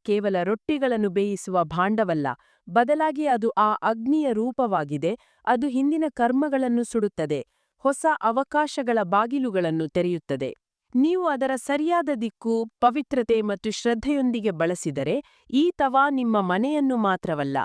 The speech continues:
ಸಂಪೂರ್ಣ ಜೀವನವನ್ನು ಸಮೃದ್ಧಗೊಳಿಸಬಹುದು. ಆದ್ದರಿಂದ, ಸ್ನೇಹಿತರೆ, ನನ್ನ ಸಲಹೆ, ಈ ಸಂಪ್ರದಾಯಗಳನ್ನು ಅಂಧಶ್ರದ್ಧೆ ಎಂದು ಭಾವಿಸಬೇಡಿ. ಬದಲಾಗಿ,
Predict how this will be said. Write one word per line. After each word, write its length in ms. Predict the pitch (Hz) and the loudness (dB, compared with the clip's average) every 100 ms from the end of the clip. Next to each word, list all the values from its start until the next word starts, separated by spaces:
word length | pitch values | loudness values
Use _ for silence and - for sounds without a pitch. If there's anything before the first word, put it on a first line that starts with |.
| - _ _ | -4 _ _
ಸಂಪೂರ್ಣ 540 | - 269 285 330 359 359 330 | 2 2 2 2 2 2 0
ಜೀವನವನ್ನು 760 | 214 262 285 247 196 185 220 | -2 0 0 0 0 0 -2
ಸಮೃದ್ಧಗೊಳಿಸಬಹುದು. 1200 | - 226 247 285 277 214 190 175 160 139 139 127 - _ _ _ | 0 0 0 0 0 0 -2 -2 -4 -4 -4 -6 -8 _ _ _
ಆದ್ದರಿಂದ, 540 | 160 170 143 151 143 143 190 - _ _ | 2 2 0 -2 0 2 0 -2 _ _
ಸ್ನೇಹಿತರೆ, 640 | - 247 277 277 214 165 135 - _ _ | -4 0 0 0 -2 -4 -6 -12 _ _
ನನ್ನ 300 | 208 247 302 359 | 2 2 2 0
ಸಲಹೆ, 480 | - 240 196 170 185 269 _ _ _ - | 0 -2 -2 -2 -2 -4 _ _ _ -2
ಈ 80 | 311 | -2
ಸಂಪ್ರದಾಯಗಳನ್ನು 1000 | 359 339 302 285 269 262 254 247 240 247 - | 0 -2 0 2 2 2 0 0 0 0 0
ಅಂಧಶ್ರದ್ಧೆ 680 | 226 262 302 262 247 202 214 | 0 2 -2 -2 -2 0 0
ಎಂದು 220 | 196 190 233 | 0 -2 -2
ಭಾವಿಸಬೇಡಿ. 800 | 196 233 247 - 185 165 143 - _ _ _ | 0 0 0 -4 -4 -2 -4 -10 _ _ _
ಬದಲಾಗಿ, 580 | 170 180 185 180 160 | -2 0 2 0 -2